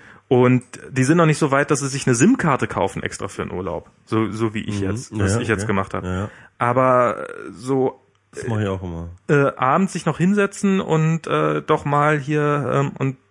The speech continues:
Speaker 1: äh, noch mal hier irgendwie was kaufen, äh, noch mal, noch mal ein bisschen rumsurfen, das, das machen die alle. Das ist, ähm,
Speaker 2: Das ist kein Unterscheidungsmerkmal.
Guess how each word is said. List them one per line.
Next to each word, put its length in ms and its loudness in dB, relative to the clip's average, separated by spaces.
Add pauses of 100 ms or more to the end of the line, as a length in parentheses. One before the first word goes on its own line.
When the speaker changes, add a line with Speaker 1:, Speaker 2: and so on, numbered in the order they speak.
Speaker 1:
äh, 240 4 (460)
noch 160 2
mal 180 4
hier 100 2
irgendwie 300 -4
was 180 0
kaufen, 480 0
äh, 180 4
noch 180 0
mal, 180 0
noch 160 0
mal 100 2
ein 140 0
bisschen 220 -6
rumsurfen, 500 -2
das, 220 -2
das 140 -12
machen 200 -4
die 80 -4
alle. 320 -2 (580)
Das 180 -8
ist, 340 -6
ähm, 440 4 (2000)
Speaker 2:
Das 140 0
ist 180 0
kein 140 0
Unterscheidungsmerkmal. 1000 -4